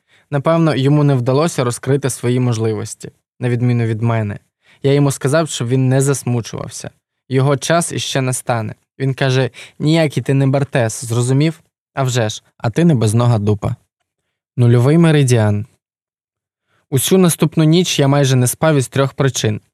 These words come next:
По-перше, у мене болів роздертий бік, бо бабуся його помазала йодом. По-друге, мене мучила совість, бо я збрехав. Тобто, як збрехав? Не сказав правди, бо мене не питали.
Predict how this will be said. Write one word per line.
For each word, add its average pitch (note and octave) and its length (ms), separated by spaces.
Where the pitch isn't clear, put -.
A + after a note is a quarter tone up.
По-перше, E3+ 480
у C3+ 40
мене C#3 240
болів C#3 320
роздертий B2+ 560
бік, C#3+ 260
бо A#2 200
бабуся A#2 480
його A#2 180
помазала A#2+ 520
йодом. G#2+ 420
По-друге, D3+ 520
мене C3+ 240
мучила C#3+ 380
совість, D3 420
бо A2 120
я C3 140
збрехав. B2+ 540
Тобто, D3+ 360
як D3 240
збрехав? A#2 480
Не C3+ 80
сказав D3+ 360
правди, E3 420
бо A#2 100
мене B2+ 240
не C3+ 120
питали. A2+ 420